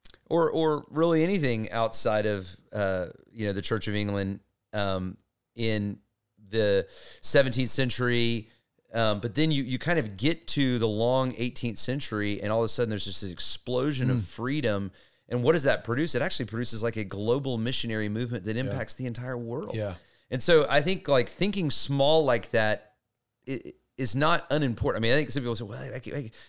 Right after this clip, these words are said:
Speaker 1: yeah, but a small community, we're, we're trying to change the world here." Well, actually,
Speaker 2: Yeah.
Speaker 1: that, that actually may be the way that you change
Speaker 2: Yeah.
Speaker 1: the world, is having a strong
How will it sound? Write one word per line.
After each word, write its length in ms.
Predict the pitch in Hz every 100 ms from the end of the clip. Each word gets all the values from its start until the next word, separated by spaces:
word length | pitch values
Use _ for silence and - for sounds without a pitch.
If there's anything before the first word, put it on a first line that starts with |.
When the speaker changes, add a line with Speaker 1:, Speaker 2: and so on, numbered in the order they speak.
| _ _
Speaker 1:
yeah, 240 | 254 123
but 120 | 107
a 40 | 117
small 280 | 160 196
community, 320 | 175 156 226 151
we're, 120 | 240
we're 80 | 226
trying 200 | 196 151
to 60 |
change 300 | - 151 135
the 80 | 120
world 220 | 156 202
here." 120 | 110
Well, 160 | 87 151
actually, 320 | - 127 120
Speaker 2:
Yeah. 60 | -
Speaker 1:
that, 280 | 165 - - _ _ _ _
that 120 | 180
actually 220 | 240 240 170
may 220 | 143 160
be 140 | 151
the 140 | 131 117
way 280 | 113 160
that 140 | 214 95
you 80 | 101
change 220 | - 120
Speaker 2:
Yeah. 140 | 117
Speaker 1:
the 100 | -
world, 400 | 50 50 50 - -
is 160 | 110 101
having 320 | 127 120 113
a 60 | 101
strong 580 | - 110 104 101 92